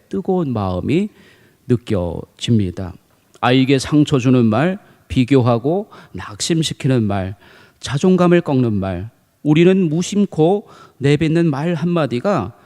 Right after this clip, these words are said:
아이의 신앙 전체를 흔들 수 있다는 걸 늘 기억해야 합니다.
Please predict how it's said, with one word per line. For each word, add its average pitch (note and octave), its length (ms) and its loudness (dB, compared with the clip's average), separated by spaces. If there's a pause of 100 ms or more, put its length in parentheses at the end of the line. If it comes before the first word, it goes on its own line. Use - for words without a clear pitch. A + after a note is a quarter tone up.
(140)
아이의 A2 380 -2
신앙 F3 360 0
전체를 C#3+ 640 -2 (300)
흔들 F#3+ 380 0
수 D3+ 120 -4
있다는 G#2+ 380 -4
걸 D#3 300 -6
늘 D#3 340 -6 (100)
기억해야 G#2 840 -6
합니다. G2 600 -4